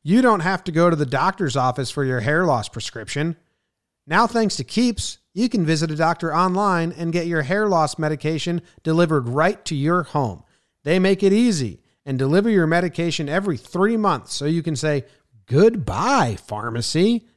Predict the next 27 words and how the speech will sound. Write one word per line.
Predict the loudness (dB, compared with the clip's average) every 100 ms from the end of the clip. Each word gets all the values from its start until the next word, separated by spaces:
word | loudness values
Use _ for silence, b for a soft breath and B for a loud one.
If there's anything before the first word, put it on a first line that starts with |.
| _
See | -12 -6 -2
you | 0 2
later, | 2 2 4 4 2
checkout | 0 -4 -4 -4 -2 -2
lines." | -2 0 0 0 -4 -8 _ _ _ _ _ _
Fuck | -20 -20 -8 -4 0
off, | 2 4 2 0
awkward | -2 -2 -6 -2
doctor | -2 -2 -2
visits. | 2 2 2
I | -2
said | -2 -2 0
that | -4
so | -4 -6
scared | -6 -6 -8 -6
'cause | -6
I |
don't | -4
know | -4
if | -4
I'm | -4
allowed | -4 -6
to |
swear | -6 -6
in | -6
the | -6
ads. | -6 -8